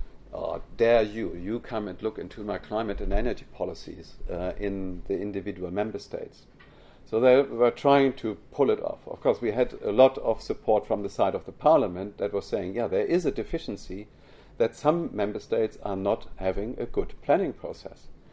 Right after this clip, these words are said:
So kind of they were trying to hold off, hold off. In the end, they knew it would come. And, uh,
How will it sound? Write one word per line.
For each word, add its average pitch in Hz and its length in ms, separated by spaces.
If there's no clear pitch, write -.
So 135 460
kind 143 160
of 120 120
they 147 160
were 135 140
trying 127 380
to 104 160
hold 139 360
off, 104 180
hold 110 240
off. 127 300
In 107 140
the 107 100
end, 143 200
they 107 140
knew 107 440
it 92 180
would 113 220
come. 98 320
And, 135 440
uh, 123 200